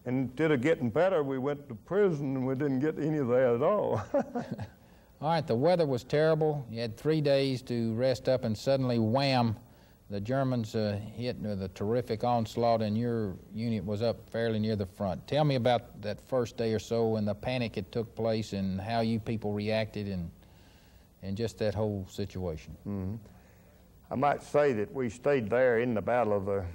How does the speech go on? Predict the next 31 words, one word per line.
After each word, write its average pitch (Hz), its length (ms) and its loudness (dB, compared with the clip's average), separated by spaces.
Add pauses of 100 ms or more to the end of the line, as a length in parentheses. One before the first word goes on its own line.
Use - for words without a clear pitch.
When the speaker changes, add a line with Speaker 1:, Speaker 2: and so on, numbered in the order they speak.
(440)
Speaker 1:
uh, 113 160 0
and 120 260 0
when 120 140 0
we 107 80 2
pulled 123 340 0
back 127 240 0
into 110 240 -4
this 107 300 -4
town 123 400 0
that 107 240 -2
three 120 260 0
days 113 480 2
before 110 380 -2
we 104 160 -2
went 104 300 -4
up, 131 360 2 (880)
and 117 240 0 (400)
we'd 143 160 0
been 147 160 0
used 185 220 0
to 117 80 -6
sleeping 147 420 -2
on 127 220 2
the 110 80 0
ground, 123 520 0
which 110 160 -6
you'd 113 160 -8
think 131 220 -2 (100)
pretty 123 220 -2
hard, 110 560 0
but 110 160 -6